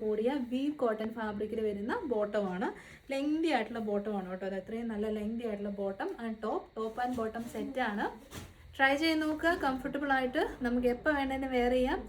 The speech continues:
കംപ്ലയിന്റ്സ് ഒന്നും ഉണ്ടാകത്തില്ല. Small to double X L, നയൻ ഫോർട്ടി ഫ്രീ ഡെലിവറി. നല്ലൊരു പേസ്റ്റൽ ഗ്രീൻ ആണ് കേട്ടോ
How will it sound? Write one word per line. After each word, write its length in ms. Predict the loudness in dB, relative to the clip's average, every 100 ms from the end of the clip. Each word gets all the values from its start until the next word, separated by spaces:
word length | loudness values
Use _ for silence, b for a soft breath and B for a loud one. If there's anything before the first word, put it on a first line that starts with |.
| B B -6
കംപ്ലയിന്റ്സ് 440 | 0 4 4 4 2
ഒന്നും 160 | 0 2
ഉണ്ടാകത്തില്ല. 500 | 4 6 6 4 2 0 0
Small 240 | 0 2 0
to 60 | 0
double 220 | 0 0 -2
X 80 | -4 -4
L, 40 | -4 B B B 0
നയൻ 240 | 2 2 0 2
ഫോർട്ടി 360 | 0 2 4 2 2
ഫ്രീ 120 | 0 2
ഡെലിവറി. 320 | 2 2 0 0
നല്ലൊരു 480 | 0 2 4 4 4 6
പേസ്റ്റൽ 480 | 8 8 6 -2 -4 -4
ഗ്രീൻ 300 | -2 0 0 0
ആണ് 100 | -2
കേട്ടോ 200 | -2 0